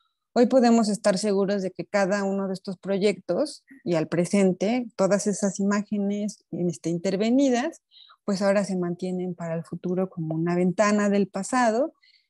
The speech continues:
sirven a la misma sociedad a la que se deben y conforman parte importante del imaginario, de la memoria visual disponible no solo para México, ni,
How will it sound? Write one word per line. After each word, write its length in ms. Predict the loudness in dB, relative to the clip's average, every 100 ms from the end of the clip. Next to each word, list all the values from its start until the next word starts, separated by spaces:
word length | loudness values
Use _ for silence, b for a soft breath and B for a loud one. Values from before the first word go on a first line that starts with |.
| _
sirven 520 | 2 4 4 2 -2
a 60 |
la 160 | -4 -4
misma 420 | -2 0 0 -4
sociedad 480 | -8 -12 -6 -4 -2
a 80 | -4
la 160 | -4
que 180 | -4 -6
se 200 | -4 -2
deben 560 | 2 2 0 0 -4 -6 b b b
y 160 | 0
conforman 600 | 4 2 4 2 4 2
parte 280 | 0 -4 -4
importante 720 | -6 -6 -6 -4 -4 -2 -2
del 180 | 0 0
imaginario, 840 | -2 -2 -2 -2 0 0 0 -2
de 100 | -4
la 140 | -6 -8
memoria 580 | -10 -10 -10 -10 -10
visual 460 | -10 -8 -6 -4 -2
disponible 680 | -4 -4 -2 0 2 2 2
no 140 | 0
solo 280 | -2 -2 -2
para 200 | -2 0
México, 400 | 2 2 -2 -4
ni, 180 | -6